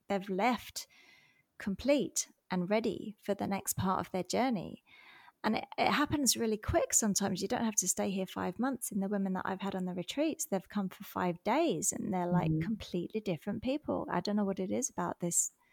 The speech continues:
Speaker 1: beautiful volcanic island.
Speaker 2: That's true. Both of the girls that visited me, both of those friends, went back and made major life transitions.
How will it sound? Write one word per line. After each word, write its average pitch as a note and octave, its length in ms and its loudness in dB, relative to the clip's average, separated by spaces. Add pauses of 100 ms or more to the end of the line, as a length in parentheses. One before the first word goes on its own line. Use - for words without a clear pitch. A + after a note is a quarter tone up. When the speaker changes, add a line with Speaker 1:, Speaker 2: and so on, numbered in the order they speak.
(800)
Speaker 1:
beautiful G#3 480 2
volcanic G#3+ 600 0
island. G#3+ 560 0 (680)
Speaker 2:
That's D#3+ 320 0
true. F3 400 2 (260)
Both A#3+ 300 12
of C4+ 100 4
the B3+ 60 6
girls G#3+ 380 8
that D#3 180 6
visited F3+ 420 4
me, D3+ 480 2
both F3 280 2
of F3+ 100 0
those F3+ 180 0
friends, D3+ 400 -2
went D#3 220 0
back D#3 260 4
and D#3 160 0
made D3+ 240 0
major D#3+ 560 2
life D3 540 0
transitions. C#3 760 -4